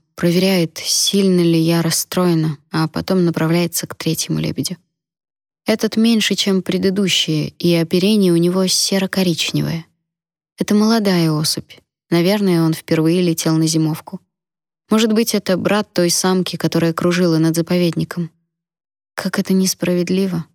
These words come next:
Он долго летел только для того, чтобы в конце так бездарно погибнуть. Папе пришлось зайти в воду по самые бёдра, чтобы дотянуться до него. Ветер становится сильнее, камыши громко шуршат.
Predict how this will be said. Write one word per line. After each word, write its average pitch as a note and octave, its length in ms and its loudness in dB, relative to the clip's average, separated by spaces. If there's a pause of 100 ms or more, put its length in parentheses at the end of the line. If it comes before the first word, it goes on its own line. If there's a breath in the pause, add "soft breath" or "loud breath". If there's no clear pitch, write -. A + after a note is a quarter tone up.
(400)
Он F#3+ 160 4
долго G#3+ 280 2
летел G#3 500 -2
только F3 320 -4
для F3 120 -2
того, G3 240 -2
чтобы F3+ 360 -6
в - 120 -14
конце E3 420 -4 (200)
так - 200 -6
бездарно E3 640 -2
погибнуть. D#3+ 800 -6 (840)
Папе G3 260 -2
пришлось F#3+ 420 0
зайти F3 400 0
в E3+ 100 -2
воду F#3+ 280 0
по E3 140 -4
самые F3+ 340 2
бёдра, D3+ 360 0
чтобы D3+ 280 -2
дотянуться D3+ 560 0
до D3 120 -6
него. D#3+ 300 -4 (800)
Ветер F3+ 300 0
становится E3+ 540 0
сильнее, D#3+ 600 0 (240)
камыши E3+ 420 0
громко E3 360 -2
шуршат. - 840 -4